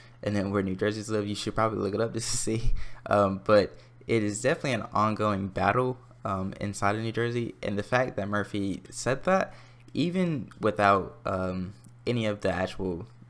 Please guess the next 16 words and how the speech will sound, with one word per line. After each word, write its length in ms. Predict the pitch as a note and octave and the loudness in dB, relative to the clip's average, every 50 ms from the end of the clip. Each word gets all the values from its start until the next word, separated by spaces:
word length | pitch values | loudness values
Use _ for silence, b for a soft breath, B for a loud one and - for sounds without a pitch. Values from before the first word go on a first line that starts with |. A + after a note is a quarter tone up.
| - - | -20 -20
foliage 460 | - - A#2 A2 G#2+ G#2+ G2+ F#2+ - | -4 0 0 2 4 2 2 0 0
around 480 | - - G2+ F#2 F#2+ F#2+ G2 G2 G#2 G#2 | -2 -4 -2 0 0 2 4 4 4 4
the 60 | G2 | 2
actual 260 | F#2+ G2 F#2+ - F#2+ | 2 2 2 0 -6
question 480 | - - - A2 A2 - A2 A2 G#2+ A2+ b b b b b | -6 -4 -4 -4 -2 -4 -4 -6 -6 -8 b b b b b
or 80 | - G2+ | -2 2
what 140 | G2 G#2 | 2 2
he 60 | G2+ G2 | 2 2
said 180 | - G#2 - | 0 -2 0
afterward 440 | D2+ - G2+ G#2 - G#2+ G#2+ G#2+ G2 | 2 2 2 2 2 0 0 0 0
or 80 | F#2 F#2 | -2 -2
what 200 | G2 G2+ G2+ G2+ | -2 0 -2 -2
he 40 | |
said 180 | F#2+ - F#2 F2+ | -2 -4 -6 -6
before 300 | - - - A2+ A2 A2 | -6 -6 -4 -4 -2 0
that, 280 | G#2+ G#2 G2+ F#2+ - | 0 0 0 -2 -4